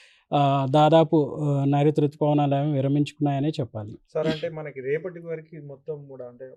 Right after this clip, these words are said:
Speaker 2: వన్ టూ డేస్‌లో తెలంగాణ మొత్తం విరమించుకుంటాయా?
Speaker 1: యా, ఆ, సగటున గనక చూసుకున్నట్లయితే, ఈ యొక్క, ఆ, పదిహేను అక్టోబర్లో గనక చూసుకున్నట్లయితే మొత్తం రాష్ట్రం అంతటా విరమించుకునే సగటు,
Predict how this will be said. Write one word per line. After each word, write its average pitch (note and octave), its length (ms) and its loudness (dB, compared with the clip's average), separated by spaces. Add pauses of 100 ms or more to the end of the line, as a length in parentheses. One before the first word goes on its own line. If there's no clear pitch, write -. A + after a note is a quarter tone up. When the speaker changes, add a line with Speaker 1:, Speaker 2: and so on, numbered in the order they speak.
(160)
Speaker 2:
వన్ C#3+ 140 -12
టూ D#3+ 120 -14
డేస్‌లో D#3 320 -14
తెలంగాణ D3 440 -10
మొత్తం C3+ 260 -16
విరమించుకుంటాయా? C3 640 -18 (340)
Speaker 1:
యా, D#3 420 4
ఆ, D3+ 40 2
సగటున F3 400 4
గనక F#3 320 4
చూసుకున్నట్లయితే, E3+ 920 2 (380)
ఈ F3 40 4
యొక్క, D3 460 4 (360)
ఆ, D3+ 140 0
పదిహేను E3 460 6
అక్టోబర్లో D#3+ 520 6
గనక D#3 460 2
చూసుకున్నట్లయితే D3+ 800 2
మొత్తం D#3+ 460 4
రాష్ట్రం D3 320 4
అంతటా D#3 240 2
విరమించుకునే D3 640 4
సగటు, D#3+ 480 4